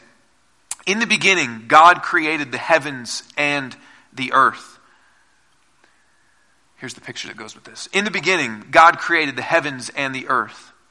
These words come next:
Then God said, 'Let us make man in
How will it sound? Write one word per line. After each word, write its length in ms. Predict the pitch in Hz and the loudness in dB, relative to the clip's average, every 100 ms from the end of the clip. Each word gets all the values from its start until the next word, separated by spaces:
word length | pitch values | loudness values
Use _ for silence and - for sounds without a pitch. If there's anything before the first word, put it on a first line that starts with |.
| _ - | _ -20
Then 440 | 127 175 202 196 | 0 2 2 0
God 360 | 165 160 165 143 | 4 6 6 4
said, 500 | - 156 135 117 - | -4 -4 -4 -6 -8
'Let 400 | 123 131 196 - | -2 6 6 6
us 480 | 185 170 170 - - - - - | 6 6 6 -4 -10 -14 -20 -8
make 300 | 147 160 139 | -4 -4 -4
man 480 | 147 151 143 127 | -2 0 -2 -4
in 240 | 123 135 | -8 -10